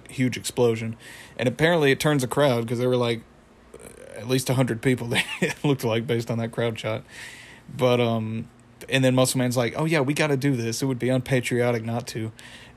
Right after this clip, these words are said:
And, uh, they open the door. There's some f-, weird green mysterious fog that comes out. Or no, it's just a white, no, it's white fog.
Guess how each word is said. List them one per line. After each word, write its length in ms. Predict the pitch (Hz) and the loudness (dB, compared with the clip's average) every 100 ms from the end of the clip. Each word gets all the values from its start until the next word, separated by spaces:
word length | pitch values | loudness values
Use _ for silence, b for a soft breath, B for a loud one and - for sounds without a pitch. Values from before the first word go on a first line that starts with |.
| - | 2
And, 260 | 131 123 117 | 4 4 4
uh, 260 | 117 113 | 2 2
they 100 | 113 | 4
open 240 | 127 127 123 | 4 4 0
the 60 | 117 | -2
door. 500 | 120 120 120 117 117 - | 0 2 2 0 -4 -6
There's 200 | 123 127 | 0 0
some 140 | - | 0
f-, 260 | 120 - - - - | -2 -4 -6 -14 -8
weird 320 | 131 139 139 | 0 2 2
green 260 | 120 131 131 | 4 2 4
mysterious 500 | 127 - 135 131 117 | 0 2 4 4 2
fog 320 | - 123 123 | 2 2 2
that 100 | 113 | -2
comes 240 | - 117 110 | -4 -4 -2
out. 260 | 113 113 - - - | -4 -4 -8 -20 -2
Or 60 | |
no, 160 | 151 135 | 4 4
it's 160 | 127 - | 4 0
just 160 | 135 | -2
a 60 | 120 | -2
white, 340 | 120 120 117 - - - - - - | 0 0 -2 -6 -20 -20 -20 -18 0
no, 140 | 139 | 2
it's 140 | 123 | 2
white 200 | 131 120 | 2 0
fog. 240 | - 110 | 0 -6